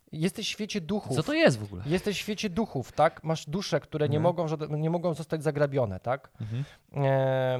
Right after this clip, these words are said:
Speaker 1: n-, nie mo-, nie mogą, jakby, nie mogą przejść przez ścieżkę umarłych. Po prostu są dusze zawieszone gdzieś w jakiejś przestrzeni i my tutaj jesteśmy.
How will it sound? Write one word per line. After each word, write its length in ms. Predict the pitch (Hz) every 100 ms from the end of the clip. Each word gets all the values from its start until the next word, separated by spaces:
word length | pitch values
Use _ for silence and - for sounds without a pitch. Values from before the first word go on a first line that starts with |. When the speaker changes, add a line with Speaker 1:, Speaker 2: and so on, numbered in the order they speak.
| -
Speaker 1:
n-, 180 | 143 147 147
nie 80 | 160
mo-, 120 | 165
nie 160 | 165
mogą, 200 | 185 196 160 147 -
jakby, 260 | 143 151 147 _ -
nie 200 | 151 156
mogą 220 | 190 196 175
przejść 340 | - 180 180
przez 220 | - 160
ścieżkę 420 | - - 165 - 160
umarłych. 440 | 147 120 104 -
Po 80 | -
prostu 240 | 151 -
są 140 | - 156
dusze 200 | 165 156
zawieszone 340 | 147 143 147
gdzieś 120 | 143
w 40 | 139
jakiejś 240 | 143 139
przestrzeni 540 | - 143 - - 127 123
i 40 |
my 100 | 143
tutaj 220 | 147 156
jesteśmy. 540 | 151 - 151 - 101